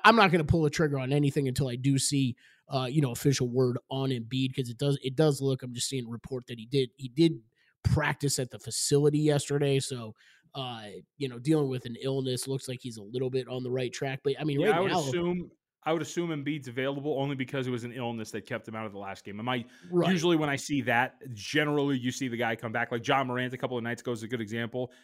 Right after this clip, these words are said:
Speaker 2: He didn't play the first game against Utah. They played consecutive games 'cause he was ill, but then he came back and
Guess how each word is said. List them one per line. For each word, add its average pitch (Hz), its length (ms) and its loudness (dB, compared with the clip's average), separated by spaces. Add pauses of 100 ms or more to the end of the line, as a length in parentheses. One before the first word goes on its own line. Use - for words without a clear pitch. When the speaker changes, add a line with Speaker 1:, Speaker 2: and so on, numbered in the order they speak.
(180)
Speaker 2:
He 131 80 0
didn't 147 180 2
play 143 160 0
the 127 80 2
first 131 340 -4
game 131 200 -2
against 117 280 -2
Utah. 123 360 -2
They 117 100 -4
played 123 260 -2
consecutive 117 520 -6
games 120 260 -6
'cause 101 140 -12
he 107 40 -8
was 101 140 -8
ill, 120 220 2
but 107 100 -8
then 110 120 -4
he 107 60 -6
came 107 200 -8
back 104 260 -4
and 92 140 -14